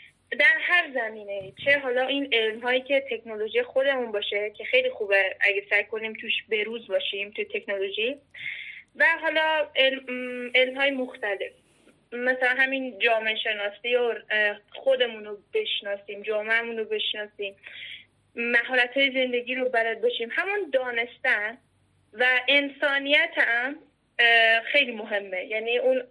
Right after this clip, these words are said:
قدرت، اه، بخشندگیمون، قدرت انسان بودنمون رو داشته باشیم، چون می‌دونید همهٔ آدم‌ها بله از لحاظ جسمی انسان هستن، ولی در اصل همه انسان نیستن، چون انسان‌ها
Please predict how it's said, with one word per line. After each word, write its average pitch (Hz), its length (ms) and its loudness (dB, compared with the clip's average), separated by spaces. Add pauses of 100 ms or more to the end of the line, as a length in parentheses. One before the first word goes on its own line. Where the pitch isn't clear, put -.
(120)
قدرت، 233 520 2 (800)
اه، 226 280 6
بخشندگیمون، 226 1080 0 (120)
قدرت 214 260 2 (140)
انسان 220 460 0
بودنمون 247 560 0
رو 247 100 4
داشته 226 340 -2
باشیم، 208 260 -6
چون 247 160 2
می‌دونید 285 420 2
همهٔ 233 440 2
آدم‌ها 233 580 0
بله 277 300 2
از 214 180 -2
لحاظ 226 220 2
جسمی 226 540 -2
انسان 262 400 2
هستن، 302 460 2 (600)
ولی 254 280 2
در 302 320 2
اصل 320 220 0
همه 285 380 2
انسان 277 520 2
نیستن، 285 480 -6
چون 277 300 -2
انسان‌ها 240 1040 -2